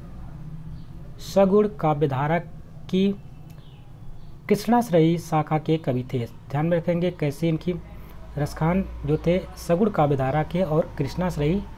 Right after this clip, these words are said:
शाखा के कवि थे। प्रश्न नंबर थर्ड है, रसखान हिंदी साहित्य के किस काल से संबंधित कवि हैं?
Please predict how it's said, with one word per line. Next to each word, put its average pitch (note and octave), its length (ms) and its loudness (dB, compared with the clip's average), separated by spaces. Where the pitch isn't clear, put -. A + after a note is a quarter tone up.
शाखा D#3 280 0
के C#3+ 140 2
कवि C3 340 -2
थे। G#2+ 360 -8
प्रश्न G3 240 2
नंबर G#3 160 6
थर्ड F3 260 2
है, F#3+ 100 8
रसखान E3+ 420 4
हिंदी D3+ 380 2
साहित्य E3+ 480 0
के E3 100 2
किस G3 260 -2
काल D3+ 380 2
से D3+ 160 2
संबंधित C3+ 640 -2
कवि C3 340 -2
हैं? A2+ 220 -4